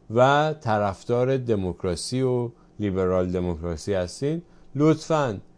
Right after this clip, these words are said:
این زیر قبل از اینکه نظرتون رو راجع به رفتار ترامپ و زلنسکی بنویسین، بنویسین که ر-، نظرتون راجع به آقای ادم شیف چیه،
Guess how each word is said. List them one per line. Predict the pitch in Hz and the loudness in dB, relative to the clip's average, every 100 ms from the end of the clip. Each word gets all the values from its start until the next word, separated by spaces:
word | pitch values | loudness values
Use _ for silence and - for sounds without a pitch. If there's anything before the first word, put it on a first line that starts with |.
| _ - | _ -8
این | 139 127 | -2 0
زیر | 113 143 139 | 2 0 2
قبل | 139 147 139 | 2 4 4
از | 117 | 2
اینکه | 117 117 | 0 0
نظرتون | 107 104 98 120 123 107 95 85 | 0 0 2 2 2 -2 -4 -6
رو | 80 | -4
راجع | 90 87 107 | -4 -2 -2
به | 110 120 120 - _ _ | 0 0 -2 -10 _ _
رفتار | 107 - - 120 123 | 0 0 0 0 0
ترامپ | - 107 107 101 | 0 -2 -2 -2
و | |
زلنسکی | 92 92 87 90 87 - | -4 -2 -2 -2 -4 -4
بنویسین، | 120 101 87 82 80 120 135 160 175 _ _ _ - _ | -2 -2 -2 -6 -6 -4 -2 -4 -6 _ _ _ -20 _
بنویسین | 147 180 190 170 185 180 | 2 4 4 2 -2 -2
که | 160 175 170 160 - | 0 0 0 -4 2
ر-، | 131 135 | 4 4
نظرتون | 147 151 147 185 185 196 | 2 2 4 2 2 2
راجع | 135 151 | 2 2
به | |
آقای | 170 156 180 | 2 2 2
ادم | 127 113 110 107 | 2 2 2 0
شیف | - 143 | -2 -4
چیه، | - 135 110 | -4 -2 -2